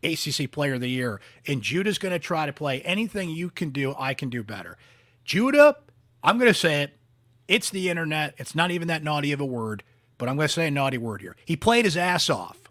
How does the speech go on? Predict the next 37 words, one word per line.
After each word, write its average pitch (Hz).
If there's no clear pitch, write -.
He 170
played 233
his 170
ass 135
off 92
on 135
both 180
ends 202
of 190
the 185
court. -
So 123
if -
I'm 151
gonna 196
be 214
critical 247
of 143
what 165
I've 156
seen 190
s-, 170
at -
times, 180
hero 175
ball, 151
selfish 170
ball, 151
some 131
what 180
I 175
think 185
are 160
valid 147
criticisms 180
at 101
times, 110